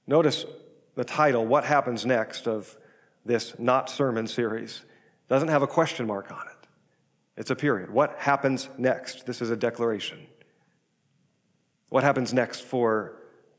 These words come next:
God's people who pursue him as he pursues us?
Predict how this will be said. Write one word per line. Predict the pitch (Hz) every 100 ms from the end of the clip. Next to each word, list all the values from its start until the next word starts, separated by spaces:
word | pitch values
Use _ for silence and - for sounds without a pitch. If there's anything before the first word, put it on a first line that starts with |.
| _ _ _ _
God's | 101 135 131 -
people | - 113 98 - - _ _ _ _ _ _ _ _ _ _ _
who | -
pursue | 135 - - 147 143
him | 110 131 101
as | 110 117
he | 123
pursues | 120 113 - 123 107
us? | 104 - - -